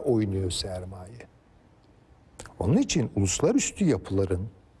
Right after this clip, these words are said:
e, işte Birleşmiş Milletler zaten vardı bunlar, yeniden canlandırılması meselesi ulusların ve devletlerin tasfiye edilmesini gerektiriyor sonuna kadar. Dolayısıyla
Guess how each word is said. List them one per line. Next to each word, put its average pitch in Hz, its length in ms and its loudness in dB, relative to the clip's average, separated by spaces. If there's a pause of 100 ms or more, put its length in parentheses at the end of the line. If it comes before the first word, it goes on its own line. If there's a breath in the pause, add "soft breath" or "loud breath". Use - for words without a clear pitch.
(580 soft breath)
e, 101 160 2
işte 98 320 0
Birleşmiş 113 420 2
Milletler 120 440 2
zaten 113 500 2
vardı 123 420 2
bunlar, 98 420 2 (100)
yeniden 156 520 4
canlandırılması 117 1000 2
meselesi 131 680 0 (500 loud breath)
ulusların 165 600 2
ve 147 180 2
devletlerin 117 680 2
tasfiye 135 560 0
edilmesini 95 720 0 (360)
gerektiriyor 95 640 0
sonuna 104 420 2
kadar. - 480 -8 (1040 loud breath)
Dolayısıyla 165 520 2